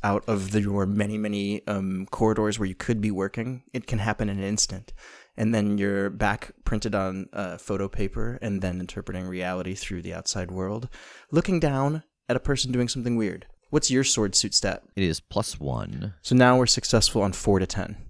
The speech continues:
Speaker 2: And I made the hero ready in swords and wands. Does that affect this as well?
Speaker 1: You sure did. Thank you for reminding me.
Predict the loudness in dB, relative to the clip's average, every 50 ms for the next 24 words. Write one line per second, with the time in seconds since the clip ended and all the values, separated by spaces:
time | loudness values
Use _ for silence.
0 | -14 -4 0 2 4 4 2 0 -4 _ 0 2 6 6 6 6 6 4 2 4
1 | 6 6 8 8 8 8 8 8 6 6 4 0 -2 0 _ 2 4 4 4 2
2 | 0 -2 0 2 4 6 6 4 4 2 2 0 0 0 -2 -4 0 2 4 4
3 | 4 4 2 2 0 -4 -6 -8 -8 -4 -2 2 4 4 4 4 2 0 -2 -2
4 | 0 -4 -4 -2 -2 -2 4 6 6 6 8 6 6 6 6 6 4 4 2 2
5 | 0 0 0 -2 -4 -2 -2 0 2 2 2 2 2 -2 -4 -6 -8 -10 -12